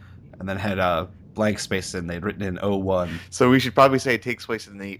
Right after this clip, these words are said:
Speaker 2: early twentieth century.
Speaker 1: Indeed.
Speaker 2: Okay. Um, she, uh, she falls in love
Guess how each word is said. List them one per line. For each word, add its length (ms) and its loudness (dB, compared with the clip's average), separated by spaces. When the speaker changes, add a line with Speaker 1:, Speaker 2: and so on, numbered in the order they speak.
Speaker 2:
early 380 0
twentieth 440 -8
century. 580 -10
Speaker 1:
Indeed. 580 6
Speaker 2:
Okay. 140 -8
Um, 460 0
she, 480 -2
uh, 360 4
she 300 -8
falls 360 2
in 80 -6
love 500 2